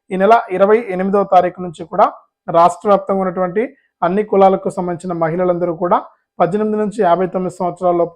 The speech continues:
వయసున్న వారు రేషన్ కార్డు, ఆధార్ కార్డు, బ్యాంక్ అకౌంట్, ఇన్కమ్ సర్టిఫికెట్, ఆ, అలాగే మనకు ఫోన్ నెంబర్, ఇవన్నీ కూడా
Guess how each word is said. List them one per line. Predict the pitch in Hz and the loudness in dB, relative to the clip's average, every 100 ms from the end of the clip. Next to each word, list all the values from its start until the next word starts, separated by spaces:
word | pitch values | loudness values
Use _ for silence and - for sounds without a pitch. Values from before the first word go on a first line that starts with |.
| 160 | -4
వయసున్న | 160 175 165 | -4 -4 0
వారు | 165 190 - - _ _ | 2 2 -2 -8 _ _
రేషన్ | 175 175 220 196 | 2 2 0 0
కార్డు, | 208 185 220 185 | 0 2 2 2
ఆధార్ | 170 190 185 | 2 2 0
కార్డు, | 190 180 190 160 | -2 0 -2 -2
బ్యాంక్ | 160 170 180 | -2 -4 -10
అకౌంట్, | 175 175 170 185 165 | -6 -8 -4 -6 -6
ఇన్కమ్ | 165 180 - | -8 -8 -8
సర్టిఫికెట్, | 156 175 175 - - 254 - _ _ _ | -12 -12 -18 -8 -2 -2 -2 _ _ _
ఆ, | 185 175 165 | 2 4 4
అలాగే | 170 185 214 196 | 2 0 0 -2
మనకు | 185 240 202 | -2 -4 -2
ఫోన్ | 190 190 | -2 -2
నెంబర్, | 185 175 165 | 0 0 0
ఇవన్నీ | 170 190 196 | -2 -4 0
కూడా | 202 | 2